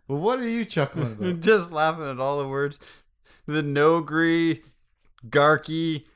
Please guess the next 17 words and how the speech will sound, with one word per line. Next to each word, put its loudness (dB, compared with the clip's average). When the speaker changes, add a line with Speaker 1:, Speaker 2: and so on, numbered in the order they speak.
Speaker 2:
it's -4
just 0
all 0
the -2
words -2
together -2
just -12
triggered -6
something. -6
<laughs> -
Speaker 1:
Welcome 4
Speaker 2:
Maybe -2
Speaker 1:
to 0
a 0
science 0
fiction -2
book, 0